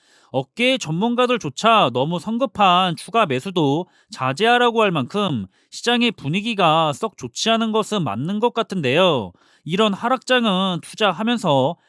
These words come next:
앞으로도 수십 번, 수백 번은 우리들이 더 겪어야 하는 상황일 겁니다. 우리 모두가 이번에도 좋은 경험을 한다고 생각하면서 모두가 자신의 기준에 맞게 철저한 투자를 진행하셨으면 좋겠고요.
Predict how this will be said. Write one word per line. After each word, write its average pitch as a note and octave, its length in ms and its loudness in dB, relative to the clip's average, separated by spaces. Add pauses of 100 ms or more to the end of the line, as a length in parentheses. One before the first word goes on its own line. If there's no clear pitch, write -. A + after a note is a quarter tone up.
(100)
앞으로도 G3 580 -2
수십 A#3 360 -8
번, A#3 180 2
수백 G#3 300 -6
번은 D3 480 0 (240)
우리들이 G3 640 -2
더 D#3 140 -6
겪어야 A3 560 0
하는 G#3 180 -2
상황일 C4 400 -2
겁니다. C3 800 0 (200)
우리 A3+ 260 0
모두가 G3 480 -2
이번에도 G3 760 0
좋은 G3 360 -4
경험을 F3+ 640 0
한다고 G#3+ 440 -2
생각하면서 F#3+ 920 0 (260)
모두가 G3 440 0
자신의 G3+ 480 -4
기준에 F#3+ 340 -2
맞게 D#3+ 540 0
철저한 A3 520 -4
투자를 F3 580 -2
진행하셨으면 G#3+ 840 -6
좋겠고요. D3 800 0